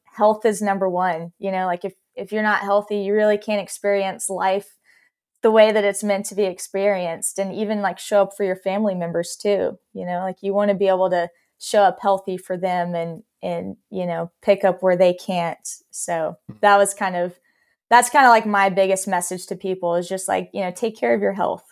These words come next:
Speaker 1: You know, it doesn't, there's so many diets out there and, you know, quick fixes. It's like, just find what works for you, you know, eat whole foods, you know, meditate, manage your stress,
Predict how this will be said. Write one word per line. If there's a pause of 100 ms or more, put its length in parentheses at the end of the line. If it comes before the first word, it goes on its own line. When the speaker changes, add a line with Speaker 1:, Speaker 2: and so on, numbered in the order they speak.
Speaker 1:
You
know,
it
doesn't, (800)
there's
so
many
diets
out
there
and,
you
know,
quick
fixes.
It's
like,
just (180)
find
what
works
for
you,
you
know,
eat
whole
foods, (400)
you
know,
meditate,
manage
your
stress,